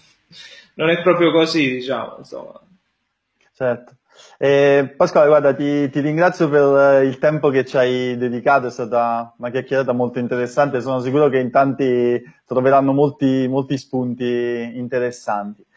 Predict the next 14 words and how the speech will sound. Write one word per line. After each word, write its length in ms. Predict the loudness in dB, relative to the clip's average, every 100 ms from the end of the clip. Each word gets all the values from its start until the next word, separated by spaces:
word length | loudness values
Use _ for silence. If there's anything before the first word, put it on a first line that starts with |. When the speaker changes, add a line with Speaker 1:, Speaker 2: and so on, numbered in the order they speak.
| _ _
Speaker 2:
Ehm, 720 | -2 2 4 4 4 2 -4 -10 -2
giusto 280 | 0 2 2
per 160 | 2
concludere, 720 | 2 4 6 6 6 6 4 0
ehm, 380 | 0 0 0 -4
se 240 | -10 -8
ci 120 | -6 -4
vuoi 120 | 2
dare 240 | 4 4
qualche 580 | 2 -2 0 2 2 0
contatto, 540 | -2 -4 0 0 0 -4
insomma, 300 | -8 -6 -4
per 140 | -4
i, 240 | -6 -8